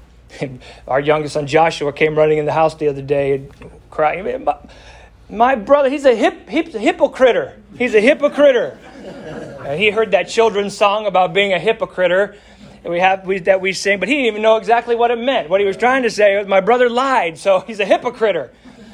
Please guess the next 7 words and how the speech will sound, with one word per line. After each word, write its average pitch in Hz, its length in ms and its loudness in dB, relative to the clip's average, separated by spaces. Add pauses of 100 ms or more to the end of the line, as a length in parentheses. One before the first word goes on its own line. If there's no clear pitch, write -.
(360)
And 185 260 -6 (380)
anyone 233 800 0
who 214 180 -10
says 254 600 -2
they 208 160 2
love 220 360 2
Jesus, 170 840 -6